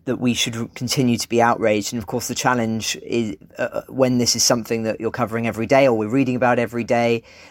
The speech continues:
is that you do become desensitised to it. But as Dom was just saying, that is a central pillar, I would argue, as Dom has just argued, of Putin's strategy. He will have known that there would have been a shocked reaction from the West. He's not a fool.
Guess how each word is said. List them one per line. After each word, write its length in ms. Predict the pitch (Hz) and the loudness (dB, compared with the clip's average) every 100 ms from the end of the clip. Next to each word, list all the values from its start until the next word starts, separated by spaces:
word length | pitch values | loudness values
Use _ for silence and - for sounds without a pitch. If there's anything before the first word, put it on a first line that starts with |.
| _ | _
is 220 | - 117 107 | -4 -4 -4
that 140 | 117 | -2
you 100 | 127 | 0
do 220 | 143 147 | 4 4
become 340 | 131 - 110 101 | 4 -8 -8 -6
desensitised 760 | 107 104 101 - - 95 95 | -6 -6 -6 -10 -10 -10 -12
to 120 | - 95 | -8 -6
it. 160 | 92 | -4
But 100 | 101 | 0
as 240 | 131 135 110 | 2 2 0
Dom 260 | - 120 | 0 0
was 120 | 113 107 | 0 -4
just 180 | 110 | -2
saying, 440 | - 151 110 101 85 - | 2 4 2 -2 -10 -4
that 220 | 139 143 127 | 0 0 0
is 180 | 120 - | -2 -2
a 100 | 123 | -2
central 720 | - 135 127 - - 117 110 | 0 0 -2 -4 -6 -4 -6
pillar, 460 | - 143 113 107 98 | -8 -2 0 2 2
I 160 | 117 113 | 2 2
would 140 | 113 | 4
argue, 500 | 110 113 131 135 127 | 4 4 2 0 2
as 280 | 101 107 - | 0 -4 -4
Dom 240 | 131 127 | 0 0
has 120 | 110 | 0
just 220 | - - 110 | -6 -2 0
argued, 400 | 104 101 104 104 123 | 0 -2 -6 -4 0
of 320 | 117 110 - - | 2 0 -4 -4
Putin's 600 | 123 113 - 104 98 - | -2 -2 -4 -6 -6 -10
strategy. 640 | - 110 - - 92 - - - - - | -2 -2 -2 -4 -4 -6 -10 -20 -20 -2
He 140 | 135 | 2
will 100 | 131 | 4
have 120 | 123 127 | 4 4
known 360 | 143 147 147 | 4 4 4
that 140 | 135 104 | 2 2
there 140 | 113 | 0
would 120 | 110 | 0
have 120 | 110 | -4
been 160 | 110 107 | -4 -6
a 80 | 104 | -6
shocked 380 | - 110 - 113 | -2 -2 -2 -4
reaction 480 | 98 92 - - | -2 -2 -8 -10
from 160 | 95 104 | -12 -8
the 80 | 98 | 0
West. 300 | 107 120 - | 0 0 -6
He's 140 | 101 | -4
not 180 | 123 104 | 0 0
a 40 | |
fool. 500 | - 120 110 113 131 | -2 -2 0 0 -2